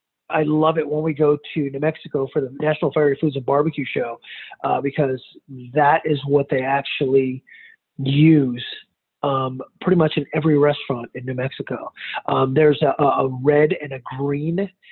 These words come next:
that they use, and it's, the difference between those are, are it, just like anything being ripe, more ripe than the other. Um,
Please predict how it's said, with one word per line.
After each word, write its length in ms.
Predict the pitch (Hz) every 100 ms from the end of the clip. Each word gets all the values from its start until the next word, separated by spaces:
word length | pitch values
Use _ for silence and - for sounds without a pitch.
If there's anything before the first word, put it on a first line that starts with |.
| - -
that 120 | 165
they 100 | 170
use, 420 | 170 170 175 202 -
and 180 | 127 135
it's, 180 | 143 135 _ _ _
the 80 | 147
difference 360 | 135 170 185 165
between 320 | 151 - 151
those 280 | 139 139 147
are, 240 | 139 120 _
are 280 | 131 123 123 123
it, 140 | 135 - _
just 200 | 139 -
like 140 | 120
anything 340 | 147 147 143 123
being 200 | 139 117
ripe, 380 | 123 160 147 - _ _
more 160 | 143
ripe 260 | 135 143 165
than 120 | 135
the 140 | 123 151
other. 280 | 202 147 135 - - - -
Um, 380 | - 143 143 139